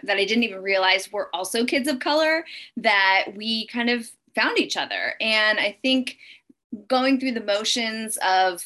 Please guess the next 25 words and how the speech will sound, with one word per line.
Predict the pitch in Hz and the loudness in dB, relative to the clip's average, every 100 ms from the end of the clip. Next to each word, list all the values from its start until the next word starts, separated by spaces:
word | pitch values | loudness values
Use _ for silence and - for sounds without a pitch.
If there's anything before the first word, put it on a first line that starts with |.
| - | -12
you | 220 | -6
know, | 202 185 180 - - | -2 0 -2 -4 -8
moving | 220 214 226 214 | -6 -4 -2 0
in | 196 | 2
and | 190 | 4
out | 190 | 2
of | 180 | 0
different | 185 190 180 | -6 -10 -8
social | 196 190 190 | -6 -6 -6
groups | 190 190 165 | -6 -6 -8
and | 170 | -10
figuring | - 240 226 208 | -6 -2 0 2
out | 190 190 - | 2 0 -2
parts | 190 185 | -6 -6
of | 180 | -4
my | 180 185 | -2 0
identity, | 175 180 180 175 175 175 - - _ | 0 0 -2 -2 -4 -6 -12 -20 _
I | 190 185 | -4 -4
really | 190 208 214 208 | -2 0 2 0
didn't | 202 196 196 - | 0 -4 -4 -8
come | - 196 185 | -8 -6 -4
into | 190 196 196 | -6 -6 -6
the | 185 175 | -6 -6
fact | - 160 _ _ - - - | -6 -6 _ _ -10 -8 -6
of, | 185 | -8